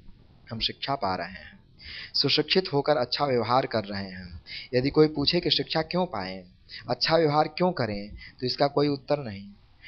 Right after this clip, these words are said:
कोई अनपढ़ व्यक्ति सुशिक्षितों के बीच अच्छे ढंग से व्यवहार नहीं कर सकता। इसी प्रकार अनियंत्रित मन गहन विषयों में सभ्य व्यवहार नहीं कर सकता, उसे आध्यात्मिक गौरव प्राप्त नहीं होता।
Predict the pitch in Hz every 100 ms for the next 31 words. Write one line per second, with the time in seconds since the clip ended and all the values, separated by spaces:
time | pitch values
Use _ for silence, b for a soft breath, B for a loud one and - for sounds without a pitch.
0 | B - 143 139 - 175 160 160 170 -
1 | 139 135 - 147 165 160 131 147 - 139
2 | - 147 139 127 135 120 117 127 123 147
3 | 151 98 101 - 87 92 - B B 135
4 | 196 185 120 107 120 127 B B - 147
5 | 147 139 139 185 131 120 135 B B 120
6 | 135 175 165 135 143 143 143 151 151 147
7 | 135 120 113 143 156 151 156 107 - 98
8 | - 98 101 - B B - 156 147 131
9 | 131 131 - 165 131 123 139 143 131 127
10 | 123 117 113 104 98 101